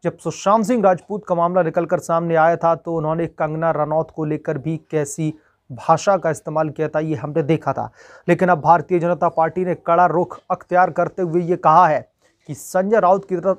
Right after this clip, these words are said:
तरफ से जो लगातार विवादित टिप्पणियां की जा रही हैं, जो उनकी तरफ से लगातार अभद्र टिप्पणियां दरअसल महिलाओं के लिए की जा रही हैं, वो कतई बर्दाश्त नहीं की जाएंगी।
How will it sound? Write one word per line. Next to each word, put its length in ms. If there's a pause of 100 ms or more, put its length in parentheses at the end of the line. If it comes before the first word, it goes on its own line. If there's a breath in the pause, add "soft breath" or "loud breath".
(120)
तरफ 200
से 160
जो 100
लगातार 540 (480 soft breath)
विवादित 560
टिप्पणियां 420
की 160
जा 180
रही 200
हैं, 100
जो 100
उनकी 260
तरफ 220
से 140
लगातार 460 (100)
अभद्र 360
टिप्पणियां 480
दरअसल 320
महिलाओं 380
के 140
लिए 180
की 180
जा 180
रही 220
हैं, 80
वो 240
कतई 380
बर्दाश्त 500
नहीं 300
की 140
जाएंगी। 420